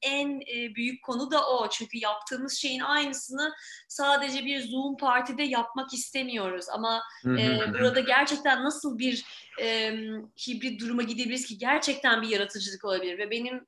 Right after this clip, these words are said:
Speaker 1: gördüğüm de, e, ya bir örnek olarak belki hem de bir skala olarak bir, birkaç hani istatistik vermek adına ben, e, video game endüstrisini çok seviyorum. Yani bu dönemde sadece video <laughs> game'leri o-, oynadım ve onlara baktım ve oradaki,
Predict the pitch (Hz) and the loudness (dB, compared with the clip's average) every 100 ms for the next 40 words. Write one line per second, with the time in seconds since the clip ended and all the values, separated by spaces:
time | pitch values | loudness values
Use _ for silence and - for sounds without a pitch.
0 | - 247 247 254 214 262 269 254 233 208 | -2 2 4 2 0 -2 -2 -2 -2 -2
1 | 262 320 - - - _ - 220 202 208 | -4 -4 -8 -20 -20 _ -2 0 2 4
2 | 196 226 233 226 240 254 254 214 202 208 | 4 4 4 6 6 4 4 4 4 4
3 | 208 208 226 220 214 220 214 - 233 226 | 4 4 2 2 0 -6 -8 -4 0 2
4 | 226 202 202 208 208 202 208 202 - 214 | 2 2 4 2 0 -10 -10 -10 -4 -4
5 | 214 - - 208 196 185 - 202 - - | -2 -2 -4 -6 -8 -8 -10 -10 -12 -14
6 | - 226 196 190 190 190 220 370 370 - | -4 0 2 0 -4 -8 -6 -6 -8 -14
7 | - 240 262 277 262 233 226 220 262 262 | -8 0 2 2 -2 -2 -2 -2 -2 0
8 | 247 247 269 269 254 240 254 - - 330 | 2 2 2 2 -2 -4 -8 -10 -10 -10
9 | 330 330 320 - 220 202 180 175 185 190 | -6 -6 -6 -4 -4 0 0 -2 0 0
10 | 196 226 214 190 185 262 - 269 196 240 | 0 -2 -4 -2 -2 -4 0 2 2 -2
11 | 254 220 220 - - 220 214 233 214 - | -6 -4 -4 -6 -12 -12 -8 -8 -8 -10
12 | - 208 196 190 233 226 - - - 226 | -4 -4 -4 -6 -8 -10 -14 -14 -8 -2
13 | 226 233 233 226 202 - 262 262 226 233 | -2 2 2 4 4 2 -4 -2 4 4
14 | 226 247 - 262 247 | 4 0 -2 0 0